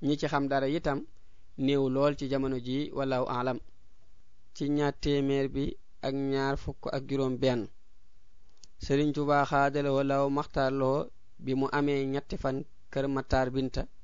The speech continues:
radiyallahu taala anhu, daa wax maam Demba, radiyallahu taala anhu, "Ñetti fan yii ma fi am, dama cee fas weer wee ma amoon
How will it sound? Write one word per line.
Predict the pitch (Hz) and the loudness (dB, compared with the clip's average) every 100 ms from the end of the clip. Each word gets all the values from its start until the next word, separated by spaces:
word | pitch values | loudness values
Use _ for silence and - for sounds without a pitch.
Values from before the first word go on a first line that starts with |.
| - - - - - - - | -12 -12 -12 -12 -12 -12 -4
radiyallahu | 127 139 143 139 139 139 131 | 2 2 4 2 2 2 2
taala | 131 135 131 | 2 4 2
anhu, | 135 151 - | 0 -4 -8
daa | - 135 135 | -2 4 6
wax | 139 131 | 6 4
maam | 127 131 127 | 0 0 0
Demba, | 139 131 131 | 0 2 0
radiyallahu | 135 135 135 131 131 131 | 0 0 0 0 0 0
taala | 127 127 131 131 | 0 2 2 0
anhu, | 120 - - - - - - | -2 -8 -14 -14 -14 -12 -6
"Ñetti | 131 135 143 | -2 0 0
fan | 143 131 | 0 0
yii | 127 143 | 2 2
ma | 143 143 | 2 0
fi | 151 | 0
am, | 127 110 - - - - - - - - - | -2 -4 -8 -12 -12 -12 -12 -12 -12 -10 -4
dama | 139 139 | 0 2
cee | 143 131 | 2 2
fas | 135 131 | 2 2
weer | 127 131 131 | 2 2 4
wee | 131 135 143 | 4 4 2
ma | 151 | 2
amoon | - 131 131 131 | 0 0 0 -2